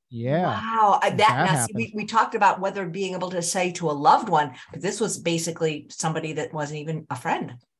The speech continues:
Speaker 1: Yeah. Like, and I remember just being mortified and,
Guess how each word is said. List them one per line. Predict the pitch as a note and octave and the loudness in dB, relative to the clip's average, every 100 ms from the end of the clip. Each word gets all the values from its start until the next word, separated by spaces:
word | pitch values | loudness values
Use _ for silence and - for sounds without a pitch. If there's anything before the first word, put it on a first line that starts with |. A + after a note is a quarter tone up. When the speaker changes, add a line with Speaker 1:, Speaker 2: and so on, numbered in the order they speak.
| _ _ - B2 | _ _ -8 -2
Speaker 1:
Yeah. | C#3 F3+ G#3 D3 B2+ A#2+ D3 C#3 | 4 4 6 4 0 -6 -6 0
Like, | C#3+ C3+ C3 - | 2 2 0 -4
and | C#3+ C#3+ | -2 2
I | D#3+ | 2
remember | E3+ E3 D#3+ D#3+ | 2 2 2 0
just | D3 C3 | -4 -2
being | D3+ C3 | -2 -2
mortified | A#2 A#2+ D3+ F3 - B2+ A#2+ A#2 | -4 -2 -2 -2 -4 -4 -4 -4
and, | B2 A2+ | -6 -8